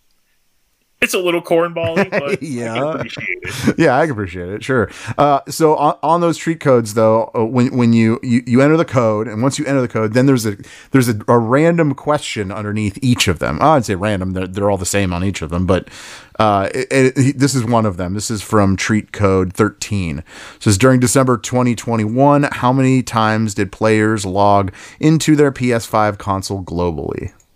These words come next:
Speaker 2: So you'll just, a-, again, you could find that answer everywhere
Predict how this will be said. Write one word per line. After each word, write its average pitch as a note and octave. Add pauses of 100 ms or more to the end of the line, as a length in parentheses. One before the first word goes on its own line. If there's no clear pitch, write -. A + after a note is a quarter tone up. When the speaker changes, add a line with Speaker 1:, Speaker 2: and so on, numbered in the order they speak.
(880)
Speaker 2:
So A#2
you'll C#3
just, B2+
a-, D3
again, D3+
you C#3
could C3+
find E3
that D3+
answer B2
everywhere B2